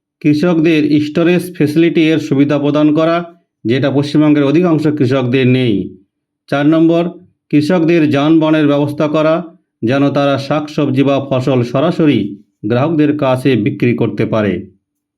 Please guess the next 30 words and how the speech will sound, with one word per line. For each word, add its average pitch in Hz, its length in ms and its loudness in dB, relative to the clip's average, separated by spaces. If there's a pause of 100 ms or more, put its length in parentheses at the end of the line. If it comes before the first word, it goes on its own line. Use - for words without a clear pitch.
(460)
এই 170 160 0
প্রকল্পের 170 520 0
সুবিধা 165 240 2
কি, 165 180 0
যারা 156 240 2
যারা 165 200 0
এই 156 100 2
প্রকল্পে 156 380 0
আবেদন 151 340 2
করবেন 160 360 2
এবং 156 180 2
সুবিধা 147 320 0
পাবেন, 156 360 0
তারা 151 260 0
কি 190 160 -4
কি 190 120 0
সুবিধাগুলি 151 580 2
পাবেন 147 300 2
একবার 143 280 0
দেখে 131 240 0
নিন। 107 220 0 (720)
এই 127 120 0 (140)
আমার 156 340 2
ফসল 170 380 0 (160)
আমার 151 260 2
গোলা 143 340 0 (100)
প্রকল্পের 156 500 2
অধীনে 147 380 2 (720)
পশ্চিমবঙ্গের 165 680 2
কৃষকদের 156 560 0